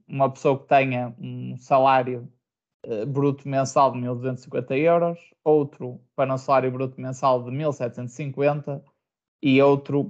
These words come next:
para um salário bruto mensal de dois mil e quinhentos euros. Eh,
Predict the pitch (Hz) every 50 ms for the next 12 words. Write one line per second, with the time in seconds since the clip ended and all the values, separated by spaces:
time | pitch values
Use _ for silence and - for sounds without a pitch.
0 | - - 143 131 127 131 131 127 - 135 131 127 127 123 131 131 131 131 - 123
1 | 123 120 123 - 135 131 127 127 120 117 113 127 131 131 131 127 - _ - 151
2 | 131 139 135 127 120 127 131 131 131 127 131 - 131 127 123 117 - - - -
3 | - - - - _ _ _ _ _ _ _ _ _ _ _ _ _ _ _ _
4 | - 151 151 147